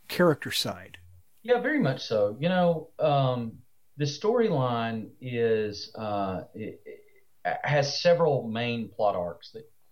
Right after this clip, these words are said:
Speaker 2: that begin and end at different points as the ten books goes along. So there very much is a larger story at play. And in the first book, which is really more of an introduction to the world, an introduction to Luke, uh,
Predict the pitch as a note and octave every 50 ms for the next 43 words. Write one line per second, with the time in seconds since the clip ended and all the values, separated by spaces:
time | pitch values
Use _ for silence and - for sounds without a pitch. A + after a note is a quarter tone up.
0 | _ _ _ _ _ - B2 - A2 A2 F#2 F#2 A2 B2+ C3+ C#3 C#3 C3+ B2 G#2+
1 | G#2 G#2+ A2 A2 A2 G#2 G#2 - G#2 G#2+ G#2 - G2 - - - - A2 G#2 G2
2 | F#2 F2 F2 - - F2+ F2+ - F#2 F2+ - G#2 G2 F#2 E2 F2+ - - - -
3 | F2+ F2 E2+ E2+ E2+ F2 E2+ E2+ E2 - - - - G#2+ G#2 G2+ G2+ - - -
4 | - _ _ - D#3 D#3 F#3 G#3 G3 E3 C#3+ C3 C3+ B2 G2 G#2 G2+ F#2+ G2 G2+
5 | G#2 G#2 F#2 F#2 F#2+ F2+ - - - G2 F#2+ F#2+ F#2 F2+ - - - - F#2 F2+
6 | F2+ F2+ F#2 G2+ A#2+ C#3+ D3+ D3 - F3+ F#3+ F#3 - - - A2+ C3 C#3 C#3 B2
7 | A2 - - A2+ G#2+ - A2+ G2 G2 A#2+ C3 C3+ B2+ A2 G2+ A2 A2+ A2 G#2+ F2+
8 | F#2+ G2 G#2 G#2 G2+ F#2+ G2 G2 - - F#2+ F2+ - F2+ F#2+ F#2 G2+ G2 G2 G2
9 | G2 F#2 - - - - - - - - G2+ G2+ G2 F#2+ F#2 F#2 G2 F#2+ F#2 -
10 | F#2+ F2+ F#2 F2+ F2+ F#2+ G2 F#2+ F#2+ F2+ F#2 - - - - - _ - - -
11 | - - _ G#2+ A2 A2 G#2+ G#2+ G#2 G#2 G2+